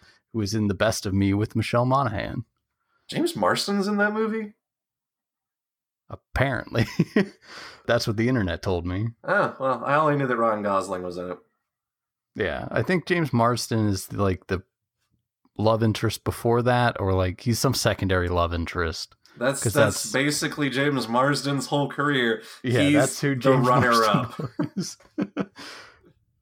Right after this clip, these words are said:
Speaker 1: Um, so both at one point were rated a notable six, seven point six on I M D B, but one of them must be better than the other. Let's find out. Take it away with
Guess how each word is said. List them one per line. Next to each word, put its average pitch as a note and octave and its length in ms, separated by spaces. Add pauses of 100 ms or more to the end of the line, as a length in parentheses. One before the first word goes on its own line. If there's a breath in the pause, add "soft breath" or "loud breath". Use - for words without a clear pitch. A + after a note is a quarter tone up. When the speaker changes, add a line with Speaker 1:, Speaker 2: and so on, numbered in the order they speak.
(140)
Speaker 1:
Um, G#2+ 560
so B2+ 220
both D#3+ 300
at G#3 100
one D3 180
point C#3+ 260
were A#2 380 (360)
rated A#2+ 440
a G#2+ 120
notable G2+ 480
six, - 400 (120)
seven A#2+ 360
point A2+ 320
six - 320
on G#2 140
I G2+ 160
M G2 140
D F#2+ 120
B, G2+ 300
but G2 180
one A#2 160
of A#2 100
them A2 120
must G#2 280
be A2 80
better G#2 260
than G2+ 120
the G2+ 100
other. B2 380 (140)
Let's G#2+ 380
find A#2 360
out. A#2+ 360 (840)
Take G#2 220
it G2+ 60
away F#2+ 280
with F2+ 320